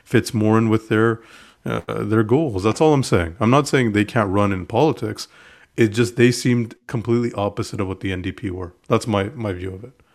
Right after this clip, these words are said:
You know, I get when, uh, a unionized nurse might want to run for the N D P. I get that.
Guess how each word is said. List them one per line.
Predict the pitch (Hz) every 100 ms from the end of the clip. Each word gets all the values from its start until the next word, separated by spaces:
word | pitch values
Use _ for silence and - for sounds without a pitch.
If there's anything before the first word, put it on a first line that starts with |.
| _ _ -
You | 104
know, | 107
I | 113
get | 113 120
when, | 120 113 107 101 - - - - _ _ -
uh, | 113 107
a | 107
unionized | 101 110 107 104 104 95
nurse | 101 104 101 -
might | 98
want | 101 101 90
to | 107 98
run | 101 101
for | -
the | 95
N | 90
D | 92
P. | -
I | 127
get | 151 156
that. | 107 107